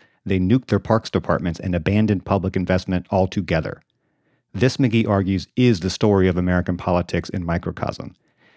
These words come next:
The entire country is now one giant drained pool.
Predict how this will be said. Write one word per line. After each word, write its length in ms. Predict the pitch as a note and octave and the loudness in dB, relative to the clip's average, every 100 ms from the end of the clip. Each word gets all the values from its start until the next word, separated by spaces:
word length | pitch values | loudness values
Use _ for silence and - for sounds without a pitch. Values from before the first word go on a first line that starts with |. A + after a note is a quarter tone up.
| _ | _
The 100 | - | -2
entire 360 | F#2+ F2 A#2 B2+ | 0 2 2 2
country 520 | - B2 A#2 B2 A2+ | 2 -2 0 0 0
is 120 | G2 | 0
now 300 | G2+ G2 G2+ | -2 0 0
one 440 | F#2+ F#2 G#2 G#2+ G2+ | 0 0 2 2 0
giant 400 | G2 F2+ F#2 - | 0 0 0 -2
drained 420 | G2 F#2 F2 E2+ | -2 -2 -2 -6
pool. 320 | - - - | -6 -6 -6